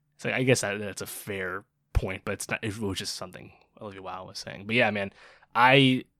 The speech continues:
love this film. I ha-, I think I have it number three on the year right now, uh, behind High Life and Us. We'll see how, how that stacks up. A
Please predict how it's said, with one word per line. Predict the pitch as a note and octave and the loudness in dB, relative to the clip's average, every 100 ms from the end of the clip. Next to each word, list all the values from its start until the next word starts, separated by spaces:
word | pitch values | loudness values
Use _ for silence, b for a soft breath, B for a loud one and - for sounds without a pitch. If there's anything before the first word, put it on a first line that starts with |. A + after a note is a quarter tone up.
| _ - | _ -8
love | A2 A#2+ A#2 | -2 0 -2
this | A2+ | -6
film. | - G#2+ G#2 | -6 -8 -6
I | G2 G#2 | -6 -4
ha-, | F#2+ G#2+ | -2 -2
I | |
think | G2+ G#2+ | -2 -6
I | G2+ | -6
have | G#2+ G2 | -6 -8
it | G#2 | -10
number | G2 | -12
three | F#2+ - A2+ C3+ D3 - | -12 -8 -4 -4 -6 -8
on | A#2+ | -6
the | A2+ | -4
year | A#2 C#3+ | -2 0
right | D#3+ E3 | 2 0
now, | E3+ F#3 _ _ _ _ _ _ _ - | -2 -4 _ _ _ _ _ _ _ -14
uh, | G#2 G2 | -12 -8
behind | G#2 G2+ G2 F#2+ | -8 -8 -8 -8
High | - - A#2+ | -6 -2 0
Life | B2 A2+ A#2 - | 0 0 -2 -6
and | G#2 G2 F#2 - | -6 -6 -6 -2
Us. | F#2+ - - - - - _ _ _ _ _ _ - | -2 -2 -8 -8 -12 -18 _ _ _ _ _ _ -14
We'll | A2+ | -10
see | - G2+ | -8 -8
how, | F#2+ G2+ F#2+ | -8 -8 -8
how | - G2+ | -6 -6
that | G2 F#2 | -6 -10
stacks | - G2 - - | -4 -4 -4 -8
up. | G#2+ | -8
A | - | -10